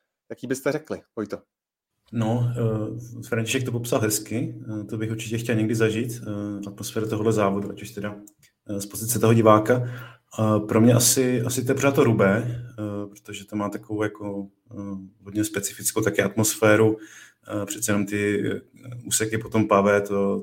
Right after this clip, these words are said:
Speaker 2: to je něco, co si jako ten fanoušek, eh, pamatuje, nebo myslím si, že to je fakt jako, eh, jedinečná záležitost, takže asi pro mě, pro mě to Roubaix, ale vlastně všechny ty, všech těch pět,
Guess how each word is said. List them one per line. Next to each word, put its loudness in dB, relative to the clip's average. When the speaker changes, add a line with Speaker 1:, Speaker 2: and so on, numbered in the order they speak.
Speaker 2:
to -2
je 2
něco, 0
co -2
si -8
jako -6
ten -6
fanoušek, -4
eh, -6
pamatuje, -2
nebo -2
myslím -8
si, -12
že -6
to -4
je 2
fakt -14
jako, -4
eh, 0
jedinečná 2
záležitost, 0
takže 0
asi -2
pro 0
mě, 4
pro -2
mě 4
to 2
Roubaix, 6
ale 6
vlastně 0
všechny -2
ty, 0
všech -4
těch -6
pět, 2